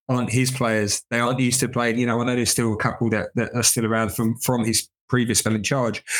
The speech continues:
But the majority of that squad haven't played the way that Chris Wilder likes to play, wants to play. And as I say, it's a distinctive style of play. It's not like,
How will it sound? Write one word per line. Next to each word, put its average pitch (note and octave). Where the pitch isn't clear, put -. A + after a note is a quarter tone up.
But A#2+
the B2+
majority B2+
of A#2+
that A#2+
squad B2
haven't B2+
played A#2+
the A#2
way A2+
that G#2+
Chris -
Wilder A2
likes A2+
to -
play, G2+
wants A2+
to G2+
play. G2
And G2+
as G#2+
I -
say, A2
it's -
a -
distinctive A#2
style G2+
of F#2+
play. G#2
It's -
not A2+
like, G2+